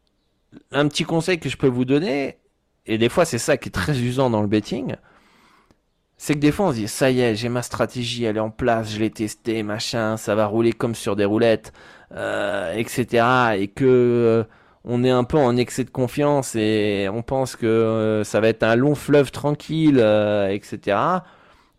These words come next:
Et en fait, c'est, c'est, c'est jamais le cas. On est toujours, euh, euh, on est toujours dans, dans, dans une mini tempête où faut, faut s'imaginer en pleine mer. Et des fois, bah, la mer, elle est calme, et puis on va se dire, Hein, hein,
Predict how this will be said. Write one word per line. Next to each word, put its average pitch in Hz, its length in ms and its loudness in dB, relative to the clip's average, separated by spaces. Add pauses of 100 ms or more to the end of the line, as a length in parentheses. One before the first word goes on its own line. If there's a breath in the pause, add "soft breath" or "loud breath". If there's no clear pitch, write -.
(140)
Et 113 1120 4
en 95 80 0
fait, 127 240 -2
c'est, 101 200 -4
c'est, - 220 -8
c'est 110 220 -4
jamais 117 300 2
le 113 60 0
cas. 107 300 2
On 87 120 -4
est 101 180 -6
toujours, 131 580 0
euh, 113 120 6 (580 soft breath)
euh, 71 1000 -6
on 78 80 -10
est 104 160 -6
toujours 135 420 -2
dans, 104 400 0
dans, 101 240 -2
dans 107 260 -2
une 117 220 0
mini 131 300 0
tempête 135 720 2
où 117 160 0 (480 loud breath)
faut, - 180 -8
faut 156 180 -2
s'imaginer 202 640 4
en 139 140 6
pleine 170 420 4
mer. 165 560 4 (600 soft breath)
Et 120 140 0
des 131 120 6
fois, 160 220 4
bah, 131 160 4
la 113 160 4
mer, 131 240 2
elle 113 140 4
est 107 80 4
calme, 165 380 2
et 113 80 4
puis - 160 -4
on 117 80 0
va 110 180 4
se 104 40 -4
dire, 143 260 -2
Hein, 180 220 -4
hein, 131 260 -2